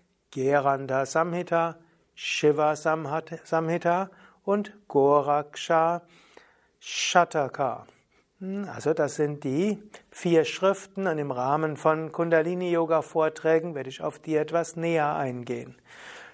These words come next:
Der Yoga-Vidya-Stil ist darüber hinaus besonders ausgerichtet auf Patanjali Yoga Sutra. Also die, einige der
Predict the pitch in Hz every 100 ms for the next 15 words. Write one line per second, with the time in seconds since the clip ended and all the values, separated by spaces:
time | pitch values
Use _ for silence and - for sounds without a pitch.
0 | _ 139 127 139 139 135 135 156 - 147
1 | 143 - 190 220 185 160 139 143 147 120
2 | 147 147 170 175 - 143 147 151 147 143
3 | - - - - _ 156 147 147 - 143
4 | 143 139 - 143 - 135 - - 147 139
5 | 147 151 147 135 139 135 127 123 113 165
6 | 185 - 196 220 240 - _ _ - _
7 | _ _ _ _ _ - _ - - -
8 | - 139 196 196 131 143 175 160 - 147
9 | 143 139 135 131 135 165